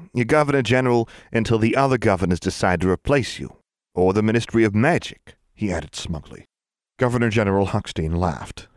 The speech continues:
"That's a purely formal construct, and an archaic one. It's been centuries since the Ministry of Magic has had any authority over us. They would have to get their queen to demand my replacement, and in the unlikely event they were ever foolish enough to try,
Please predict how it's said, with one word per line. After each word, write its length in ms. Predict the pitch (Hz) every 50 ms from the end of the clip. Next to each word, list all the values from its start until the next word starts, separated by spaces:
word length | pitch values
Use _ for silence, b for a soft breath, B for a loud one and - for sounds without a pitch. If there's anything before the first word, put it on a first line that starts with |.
| B B B B B B
"That's 260 | 226 196 - - -
a 80 | 147 -
purely 480 | - - - 120 117 110 104 98 90
formal 460 | 82 - - - 95 85 80 78 76 -
construct, 580 | - - - 50 - - - - - - - - B B B B B B B
and 140 | B 107 104
an 60 | 120
archaic 500 | 117 113 - - - 104 82 71 - -
one. 240 | - - - - - _ _ _ _ _ _ _ _ _ _ -
It's 160 | - 123 -
been 140 | - 147 139
centuries 680 | 120 - 170 160 147 - - 113 90 80 65 - -
since 260 | - - 92 85 -
the 80 | - 101
Ministry 380 | 98 101 101 98 - - 104 98
of 100 | 90 90
Magic 280 | 101 95 92 98 95
has 120 | 101 95 95
had 160 | 104 101 -
any 200 | - 135 127 113
authority 440 | 104 95 - 95 87 80 - - 76
over 260 | 76 50 - - - -
us. 200 | - - - b b b b b b b b b b
They 120 | - 147 165
would 120 | 160 156
have 120 | 160 147 -
to 80 | 127
get 180 | 117 131 101 110
their 140 | 117 120 117
queen 800 | - - - - - - 135 156 175 156 127 101 80 - - - - -
to 120 | - - 95
demand 360 | 101 95 95 90 85 82 90
my 100 | 90 82
replacement, 600 | 78 78 - - 87 73 - - - - - - B B B B B B B B B
and 200 | 135 147 135 156
in 100 | 160 151
the 120 | 135 123
unlikely 420 | 120 117 120 120 113 - 107 107
event 320 | 110 104 98 120 117 107 -
they 100 | 120 113
were 140 | 101 110 113
ever 220 | 123 127 113 110
foolish 360 | - - 151 139 123 110 -
enough 160 | 117 104 101 -
to 80 | -
try, 540 | 87 - - - 131 127 101 80 71 69 -